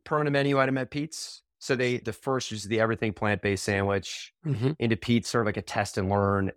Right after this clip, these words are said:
Speaker 1: And I think it's, like, number one or number two selling hot food item at Pete's right now.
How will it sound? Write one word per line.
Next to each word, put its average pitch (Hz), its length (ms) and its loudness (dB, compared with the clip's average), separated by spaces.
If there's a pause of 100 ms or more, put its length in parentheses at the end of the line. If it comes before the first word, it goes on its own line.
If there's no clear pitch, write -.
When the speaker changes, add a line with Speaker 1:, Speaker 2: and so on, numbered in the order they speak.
Speaker 1:
And 101 340 -2 (100)
I 117 100 0
think 185 260 -2
it's, 180 200 0
like, 143 140 0 (180)
number 123 420 2
one 117 260 4
or 117 80 2
number 107 320 2
two 107 460 0
selling 95 480 2
hot 90 400 0
food 95 160 0
item 87 260 2
at 85 140 -12
Pete's 90 260 -4
right 85 140 -2
now. 50 280 -6